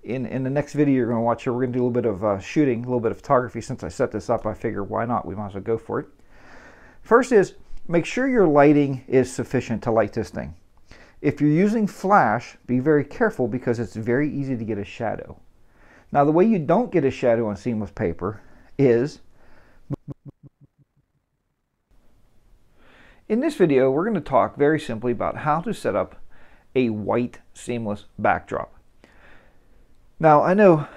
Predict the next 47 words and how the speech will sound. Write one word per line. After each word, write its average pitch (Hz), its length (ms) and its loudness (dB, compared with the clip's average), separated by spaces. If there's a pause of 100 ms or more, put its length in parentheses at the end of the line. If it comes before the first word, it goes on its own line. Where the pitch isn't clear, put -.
(160)
a - 80 -8
lot 143 220 4
of 180 100 2
you 180 120 2
have 139 80 -4
never 135 240 -2
maybe, 123 460 -2
uh, 101 200 -4 (160)
ever 127 180 2
used 139 380 4
backdrops, 120 640 0
but 165 120 0
I 175 60 2
thought 226 200 -2
it 202 60 0
would 185 120 0
be 156 140 0
a 107 40 -6
great 107 580 -2
lesson 117 400 -2
today 107 340 -4
since - 280 -10
it's 98 120 -16
pouring 190 360 -2
down 120 180 -2
rain 127 200 -4
outside. 120 440 -2
We 95 120 -8
can't 131 280 -6
get 123 120 -2
our 104 80 -2
cameras 113 380 -6
out 101 140 -2
anyway. 117 440 -6 (600)
You 190 120 -2
may 208 160 2
wanna 220 180 0
actually 156 280 -4
shoot 156 400 -2
in 135 200 -4
your 113 160 -2
house 123 540 -4
and 123 280 -8
do 120 120 -2
some 117 180 -8
photography 139 540 0
work. 92 300 -4